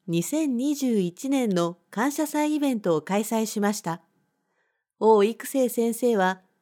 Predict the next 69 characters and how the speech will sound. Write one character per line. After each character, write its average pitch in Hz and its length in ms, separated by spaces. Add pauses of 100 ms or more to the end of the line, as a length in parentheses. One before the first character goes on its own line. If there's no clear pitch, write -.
(120)
児 226 180
童 214 240
一 269 280
人 277 100
一 311 180
人 277 160
に 190 240 (200)
感 320 260
謝 277 180
の 165 140
カ 269 280
ー - 20
ド 196 240
を - 20
渡 156 300
し、 190 320 (500)
子 185 140
ど 208 120
も 226 120
た 240 120
ち 202 200
に 180 240 (340)
カ 240 220
ー - 20
ド 208 140
に 175 120
心 285 440
か 311 100
ら 269 140
の 180 120
感 269 260
謝 240 220
を 170 80
書 277 180
い 294 80
て 240 120
も 160 140
ら 196 120
う 226 60
こ - 140
と 277 100
に 277 140
し 220 100
ま 202 140
し - 80
た。 165 200 (920)
感 269 240
謝 269 160
す 220 160
る 190 80
相 196 200
手 226 140
は 190 220 (340)
学 165 280
校 233 240
の 240 100
す 262 160
べ 320 140
て 285 100
の 170 140
先 247 240
生 285 240
が 185 120
含 202 240
ま 202 120
れ、 175 200 (680)
例 233 140
え 220 40
ば 185 240